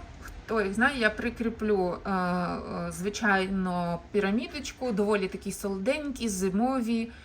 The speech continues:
Ну, не хочеш ти, да? <laughs> Фокусуватися на Жадо.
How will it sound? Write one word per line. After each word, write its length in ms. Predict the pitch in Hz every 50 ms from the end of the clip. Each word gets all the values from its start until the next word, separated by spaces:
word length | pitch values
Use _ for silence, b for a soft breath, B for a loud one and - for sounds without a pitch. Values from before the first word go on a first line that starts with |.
| B B B B - 339
Ну, 80 | 392
не 160 | 427 440 453 427
хочеш 520 | 427 - 311 233 180 - - - - -
ти, 140 | - - -
да? 220 | 170 - 302 349 359 359 - - - - - - - - - - - - - - - - - - - -
<laughs> 440 | - - - 226 - - 214 - -
Фокусуватися 1040 | - 190 - - 202 - - 196 190 180 175 170 170 170 - 190 190 - - 160 131 B B B B B B B B B - - - - - - - - - - - - - - - - - - - - - - - - - -
на 180 | 185 175 175
Жадо. 420 | 175 175 190 190 185 - 269 320